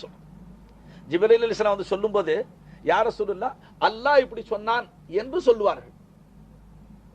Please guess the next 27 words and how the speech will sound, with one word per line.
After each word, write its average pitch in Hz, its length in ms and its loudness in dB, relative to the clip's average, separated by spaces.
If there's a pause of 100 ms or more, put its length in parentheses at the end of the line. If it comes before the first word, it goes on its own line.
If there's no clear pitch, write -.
(460)
அதுக்கு 226 220 -4
ஹதீஸே 226 440 0
குதுசின்னு 220 380 -6
சொல்லுவாங்க. 143 380 -8 (640)
அப்போ 254 260 2
இங்க 226 160 2
ஹதீஸே 220 440 0
குதுசின்னு 208 400 -6
எழுதியிருக்க 208 260 4
அந்த 185 120 -4
கிதாபுல 185 300 -4
நான் 190 160 -4
எடுத்தேன். 147 220 -6
அதுல - 100 -20 (380)
என்ன 196 200 0
சொல்றான் 214 300 2
அல்லாஹ்? 226 220 0 (420)
ஆதமுடைய 240 500 2
மகனே, 226 400 -2 (480)
அர்ஷுக்கு 240 540 -2
மேல் 247 220 6
தொடுத்து, 233 360 -2 (180)
ஃபவுகுல் 247 380 2
அர்ஷ், - 180 -16 (640)
பாதாளம் 254 500 2
வரைக்கும், 247 300 -4
தஹத்த 233 320 0